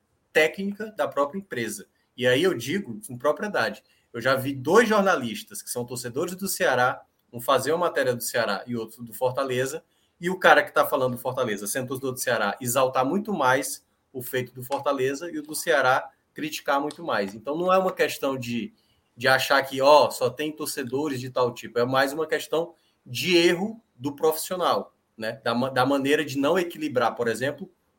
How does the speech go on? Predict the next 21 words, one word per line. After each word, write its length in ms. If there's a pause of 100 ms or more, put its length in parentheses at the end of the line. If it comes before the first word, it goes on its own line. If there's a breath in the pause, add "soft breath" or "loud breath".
uma 260
página 320
com 180
duas 240
matérias, 720 (280)
exaltando 880 (120)
mais 460
uma 160
vitória 360
do 120
que 140
outra. 260
Então, 200
a-, 140 (220)
pode 220
acontecer 640 (320 soft breath)
esse 140
tipo 120
de 80
situação, 480
mas, 400